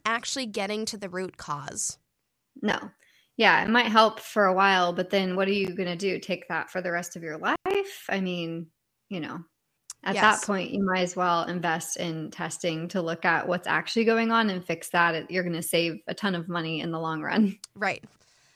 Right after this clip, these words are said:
Speaker 1: We have a few people that sent out some questions for you, so we'll see if we can sneak them in before
Speaker 2: Okay.
Speaker 1: our time runs out. So, what happens to your gut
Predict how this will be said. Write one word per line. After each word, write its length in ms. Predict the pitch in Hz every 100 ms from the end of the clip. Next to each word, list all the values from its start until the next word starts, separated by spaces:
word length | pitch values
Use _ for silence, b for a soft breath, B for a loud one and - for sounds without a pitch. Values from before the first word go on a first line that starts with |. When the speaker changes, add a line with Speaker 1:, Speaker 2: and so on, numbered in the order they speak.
| -
Speaker 1:
We 140 | 247
have 220 | 277 285
a 100 | 320
few 240 | 330 262 262
people 460 | 247 208 226 220 202
that 600 | 196 196 196 - - - _ _ _ _ -
sent 360 | - 294 302
out 180 | 294 294
some 180 | 330 277
questions 640 | - 269 277 - 254 247
for 260 | - 196 185
you, 280 | 180 202 247
so 200 | - 214
we'll 380 | 208 202 214
see 280 | 220 - 214
if 140 | 208 226
we 120 | 208
can 300 | 226 202 208
sneak 360 | - 220 208
them 160 | - 202
in 420 | 190 190 190 220 b b b -
before 320 | 220 214 214
Speaker 2:
Okay. 60 | 202
Speaker 1:
our 120 | 202
time 420 | - 196 202 202
runs 240 | 196 208
out. 280 | 180 190 254
So, 480 | - 277 233 220 233 B B _
what 340 | 220 262 466 -
happens 580 | 262 254 269 277 285 -
to 140 | 254
your 240 | 208 202
gut 500 | 190 180 220 247 277